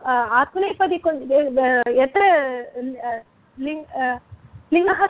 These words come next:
salopo antasya, I think that I didn't change the order. So you can check whatever I wrote, and then also if you could actually,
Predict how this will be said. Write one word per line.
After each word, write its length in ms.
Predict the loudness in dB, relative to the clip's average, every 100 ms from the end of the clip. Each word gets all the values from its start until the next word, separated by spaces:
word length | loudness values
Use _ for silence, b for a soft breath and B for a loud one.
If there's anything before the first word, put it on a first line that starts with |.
| 2
salopo 480 | 2 2 0 0 -2
antasya, 480 | -4 -6 -6 -4 -4
I 40 |
think 240 | -4 -4 2
that 220 | 2 2
I 140 | 0 -2
didn't 240 | -2 -4
change 300 | -6 -4 -4 -6
the 80 | 0
order. 340 | 2 2 0 -4 _ _ _ _ _
So 60 | -2
you 80 | -2
can 240 | 0 -2 0
check 240 | 0 2 2
whatever 320 | 2 4 4
I 140 | 4
wrote, 220 | 2 0 -2
and 140 | -4
then 160 | -4 -4
also 180 | -4 -6
if 120 | -8
you 60 | -4
could 160 | -2
actually, 400 | -2 -4 -6 -6